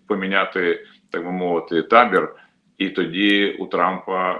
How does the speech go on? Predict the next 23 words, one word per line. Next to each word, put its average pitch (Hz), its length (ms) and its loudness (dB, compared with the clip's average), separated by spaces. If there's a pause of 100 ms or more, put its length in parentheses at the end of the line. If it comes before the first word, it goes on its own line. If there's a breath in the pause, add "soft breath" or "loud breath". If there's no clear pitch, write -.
(100)
Трампу 107 260 0
не 104 80 -2
треба 95 180 0
буде 95 140 -8
чекати 95 320 -4
тоді 92 240 -6
навіть 90 320 -4
проміжних 95 440 -6
виборів, 82 400 -4 (400 soft breath)
е, 85 340 -4
в 85 520 0
листопаді 78 520 -6
наступного 87 480 -6
року, 123 220 -4
тоді 76 120 -18
він 73 80 -20
просто - 240 -18
втратить 82 400 -6
більшість 80 420 -10
уже 82 160 -4
зараз. - 420 -10 (300 loud breath)
Так 185 140 4
що 180 220 2